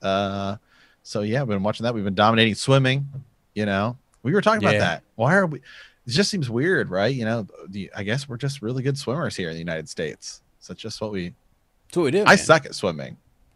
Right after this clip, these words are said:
Speaker 2: I got to flying fish in Y M C A swimming school, and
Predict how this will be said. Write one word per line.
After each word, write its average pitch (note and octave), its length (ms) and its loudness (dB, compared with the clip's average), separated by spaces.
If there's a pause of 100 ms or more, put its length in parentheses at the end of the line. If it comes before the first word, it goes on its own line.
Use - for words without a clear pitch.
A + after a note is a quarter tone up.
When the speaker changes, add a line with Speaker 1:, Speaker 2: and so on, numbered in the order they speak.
(540)
Speaker 2:
I F#3 420 4
got D3 480 -4
to B2+ 280 2
flying B2 540 0
fish - 720 -2
in A2 180 -2
Y G#2+ 220 0
M G#2+ 140 0
C A2 220 0
A G2 60 2
swimming G2+ 380 -4
school, G2 560 -6
and G#2 580 0